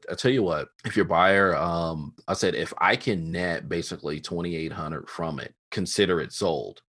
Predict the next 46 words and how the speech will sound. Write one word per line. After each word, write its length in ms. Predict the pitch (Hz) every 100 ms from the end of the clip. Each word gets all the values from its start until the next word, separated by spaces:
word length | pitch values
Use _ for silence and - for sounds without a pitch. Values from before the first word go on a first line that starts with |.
| _ _ -
Um, 440 | 80 80 80 80
and 80 | 85
he's 160 | 90
like, 160 | 90 90
"Eh, 540 | 107 123 127 127 127
I 40 | 117
don't 160 | 98
think 180 | 98 90
it, 160 | 92 - _ _
you 120 | 90 90
know, 120 | 85
I 100 | 92
don't 180 | 95 92
think 220 | 87 -
that, 240 | 87 80 -
that 140 | - -
the 80 |
buyer 320 | 82 76 78 78
will 80 |
do 260 | 80 80 78
it." 180 | 78 73
And 160 | 80
then 120 | 82 80
the 80 |
next 180 | 85 87
thing 180 | - 85
I 40 |
know, 420 | 80 82 82 78 - - _ _
it 80 | 95
was 160 | 82 -
sold. 480 | 107 92 - - - - - -
Um, 240 | 95 98
and 100 | 101
so, 440 | 92 139 120 113 113
like, 220 | 127 104
I've 120 | 107
had 240 | - 123 110
the, 300 | 107 87 82
that 240 | 87 92 -
same 400 | - 113 117 110
scenario 560 | - 98 98 107 101
to 80 | 92
happen, 300 | 98 92 98
<laughs> 20 |
but, 260 | 87 95 - 113 - - - - -
uh, 220 | 104